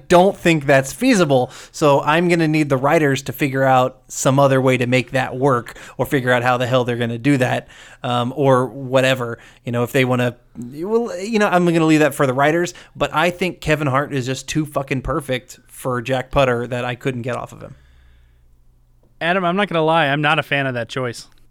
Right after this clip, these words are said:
Speaker 1: <laughs> Oh, fuck. Really? But he's like, he's so kinda crazy and kooky, just like, just like Martin
Speaker 2: I,
Speaker 1: Short.
Speaker 2: I don't see, I mean, I think he's funny. I don't see the cranky, uh,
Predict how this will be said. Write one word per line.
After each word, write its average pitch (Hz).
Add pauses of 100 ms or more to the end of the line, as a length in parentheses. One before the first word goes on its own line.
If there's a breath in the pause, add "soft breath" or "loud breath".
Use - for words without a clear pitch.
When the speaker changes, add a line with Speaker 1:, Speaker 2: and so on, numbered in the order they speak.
Speaker 1:
<laughs> 762
Oh, 196
fuck. 302 (240 loud breath)
Really? 320
But 320
he's 311
like, 320 (200 loud breath)
he's 294
so 320 (160)
kinda 311
crazy 302
and 302
kooky, 320
just 262
like, 269
just 330
like 330
Martin 339
Speaker 2:
I, 190
Speaker 1:
Short. 170
Speaker 2:
I 180
don't 208
see, 185
I 165
mean, 175
I 185
think 185
he's 165
funny. 165 (140)
I 175
don't 185
see 185
the 156
cranky, 160
uh, 131